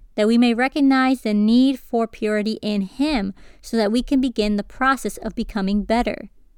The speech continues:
Psalms fifty-one ten says, "Create in me a clean heart, O God, and renew a right spirit within me." If we are told by doctors and scientists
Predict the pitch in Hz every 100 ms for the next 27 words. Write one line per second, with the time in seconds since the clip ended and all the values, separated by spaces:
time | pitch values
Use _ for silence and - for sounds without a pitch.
0 | _ _ _ _ - - 226 240 269 -
1 | 240 - 254 254 269 277 - 208 196 -
2 | 196 180 202 - - _ _ _ _ -
3 | 247 240 269 269 233 226 208 180 - 247
4 | 262 240 202 185 214 214 202 208 214 -
5 | _ _ _ - 208 214 208 233 269 247
6 | 226 226 - - 208 294 220 - 202 185
7 | 185 190 _ _ _ _ _ _ - 233
8 | - 269 339 - 240 226 214 208 196 226
9 | 214 - 262 277 - - 262 - 220 208
10 | 202 - 202 -